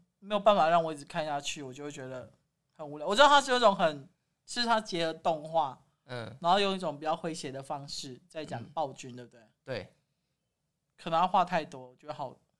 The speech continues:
Speaker 1: 好烦哦。
Speaker 2: 他话真的蛮多的。
Speaker 1: 对，很多。
Speaker 2: 然后因为莫妮卡现在的，我不知道为什么莫妮卡，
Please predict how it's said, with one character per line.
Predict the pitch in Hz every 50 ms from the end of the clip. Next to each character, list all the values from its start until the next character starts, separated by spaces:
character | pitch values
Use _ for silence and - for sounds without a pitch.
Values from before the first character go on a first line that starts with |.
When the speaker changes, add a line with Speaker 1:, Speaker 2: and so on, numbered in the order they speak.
| _ _ _
Speaker 1:
好 | _ 151
烦 | _ _ 139 127 123
哦。 | 120 117 _ _ _ _ _ _ _ _ _ _
Speaker 2:
他 | - 220
话 | 220 233 214 180
真 | - 156 147 131
的 | 120
蛮 | 110 98 104 101
多 | 110 107 101
的。 | -
Speaker 1:
对， | - 254 262 262 - 831 855 831 285 302 -
很 | 247 254 -
多。 | - - 381 - 311 311 311 - 311 311 - - - 294 - - - _ _ _ _ _ _ _ _
Speaker 2:
然 | _ 131 139
后 | 160 175 185 180
因 | 180 180 180
为 | 185 180 170
莫 | 160 151 147
妮 | 151 147
卡 | 143 123 127
现 | 131 135 135
在 | 131 127
的， | 123 117 120
我 | - - 147
不 | 202
知 | 208 262
道 | 254
为 | 254 233
什 | 185 156
么 | 139 135
莫 | 151
妮 | 156 151
卡， | 127 123 123